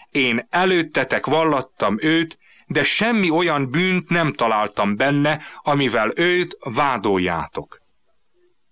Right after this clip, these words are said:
Megfenyítem őt, és elbocsátom." De az egész sokaság így kiáltott:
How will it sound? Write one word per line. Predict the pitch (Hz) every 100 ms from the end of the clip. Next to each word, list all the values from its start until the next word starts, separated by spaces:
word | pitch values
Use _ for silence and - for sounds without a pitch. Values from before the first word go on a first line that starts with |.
| _ _
Megfenyítem | - 180 196 180 175 175 170 170
őt, | 175 180
és | 180 170
elbocsátom." | 170 160 110 - 87 76 - - _ _ _ _ _ _ _ _ _ _ _ _ _ _
De | -
az | 120 156
egész | 175 160 143
sokaság | - 170 165 - 170 170
így | 180 196
kiáltott: | - 165 135 120 110 -